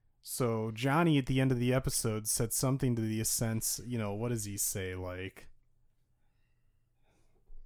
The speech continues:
he says something like, "All it takes is Johnny Banana to light this fuse to blow the whole thing up,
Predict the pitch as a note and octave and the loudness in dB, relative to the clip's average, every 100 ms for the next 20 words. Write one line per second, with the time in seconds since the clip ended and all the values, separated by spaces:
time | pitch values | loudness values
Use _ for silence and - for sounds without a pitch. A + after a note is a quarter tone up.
0 | - - - - - - - E3+ - D#3 | -14 -18 -14 -16 -12 0 4 6 6 6
1 | D#3+ D3 C3 B2+ - - C3+ D3+ D#3 C#3+ | 6 6 4 0 -6 0 4 6 4 2
2 | D#3 C#3 C3+ - C3 A#2+ - B2 B2 C3 | 4 4 4 0 -4 -4 -2 0 2 2
3 | B2 A#2 A#2 A#2+ A#2+ G#2 G#2+ A#2 B2+ - | 2 0 0 0 -2 -2 -2 0 -2 -2
4 | B2 - - B2 A2+ A#2 A#2+ A#2 A2 A2 | -2 -2 -6 -4 -2 -2 -2 -4 -4 -2
5 | A2 A#2+ A#2 G2 A#2 A2+ G#2+ B2+ A2+ G#2 | -2 0 -2 -2 -2 -4 -4 -2 -2 -2
6 | G2 G2 - | -2 -4 -4